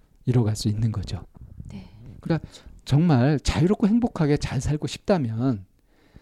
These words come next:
Speaker 1: 그냥 그거를 바라기만 할 것이 아니라 실제로 그것에 걸맞는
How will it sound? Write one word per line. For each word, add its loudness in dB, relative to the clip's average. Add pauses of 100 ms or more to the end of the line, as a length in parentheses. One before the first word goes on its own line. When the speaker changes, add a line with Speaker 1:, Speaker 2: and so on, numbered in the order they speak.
(120)
Speaker 1:
그냥 0
그거를 0
바라기만 0
할 2
것이 0
아니라 -2 (500)
실제로 2 (460)
그것에 6
걸맞는 2